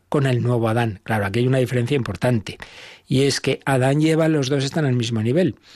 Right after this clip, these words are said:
Son las dos personas humanas. En cambio, en cuanto Cristo es persona divina, hecho hombre, pero es persona divina, y en cambio la nueva Eva, sea María, sea la Iglesia, pues no, que eso es indudable.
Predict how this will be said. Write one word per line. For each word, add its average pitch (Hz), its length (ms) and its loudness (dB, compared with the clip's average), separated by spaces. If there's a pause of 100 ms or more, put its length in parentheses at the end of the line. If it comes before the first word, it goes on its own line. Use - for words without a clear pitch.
(240)
Son 123 360 0
las 123 180 2
dos 127 200 0
personas 123 520 -2
humanas. 127 500 -2
En 131 260 0
cambio, 127 540 0
en 117 220 -4
cuanto 113 480 -2
Cristo 135 420 0
es 143 200 0
persona 123 760 -2
divina, 147 500 0
hecho - 300 -6
hombre, 143 320 0 (140)
pero 76 200 -8
es - 60 -8
persona 110 380 0
divina, 147 380 2 (380)
y 120 140 0
en 117 160 0
cambio 139 340 2
la 117 140 0
nueva 135 340 2
Eva, 185 240 -4
sea - 280 -6
María, 117 360 0
sea - 180 -4
la 117 100 0
Iglesia, 120 320 0
pues 98 200 -6
no, 135 240 0 (140)
que - 80 -18
eso - 240 -8
es - 160 -6
indudable. 113 480 0